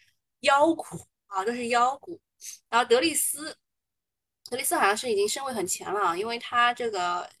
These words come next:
预制菜方向的业绩比较好，呃，好像是二十二个亿吧，啊，上二十二个亿，比去年多了一倍啊，去年是十一个亿，今年二十二个亿。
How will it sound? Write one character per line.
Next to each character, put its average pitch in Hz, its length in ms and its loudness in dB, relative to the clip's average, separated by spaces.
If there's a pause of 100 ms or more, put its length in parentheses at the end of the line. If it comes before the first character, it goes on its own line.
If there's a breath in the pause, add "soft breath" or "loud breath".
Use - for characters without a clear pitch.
预 247 140 -8
制 254 100 -6
菜 247 340 -4
方 214 200 -6
向 214 240 -2
的 175 260 -6
业 311 200 -2
绩 175 160 -4
比 170 100 -6
较 165 200 -2
好， - 380 -10 (760)
呃， 180 200 0
好 190 80 -2
像 214 80 -2
是 - 60 -6
二 339 160 4
十 - 120 0
二 311 200 2
个 208 100 -6
亿 208 220 -6
吧， - 240 -10
啊， - 140 -14
上 240 200 -6
二 247 100 -2
十 262 120 -4
二 247 100 0
个 226 100 -4
亿， 214 340 -6
比 190 180 -6
去 - 220 -8
年 220 240 -4
多 285 320 -4
了 220 240 4
一 214 80 -8
倍 370 280 0
啊， 180 140 -8
去 - 140 -10
年 233 120 -6
是 240 80 -4
十 208 180 -2
一 254 120 -6
个 285 80 -4
亿， 208 160 -6
今 202 160 -10
年 190 100 -2
二 226 140 -2
十 226 120 -10
二 220 140 0
个 175 80 -8
亿。 170 180 -8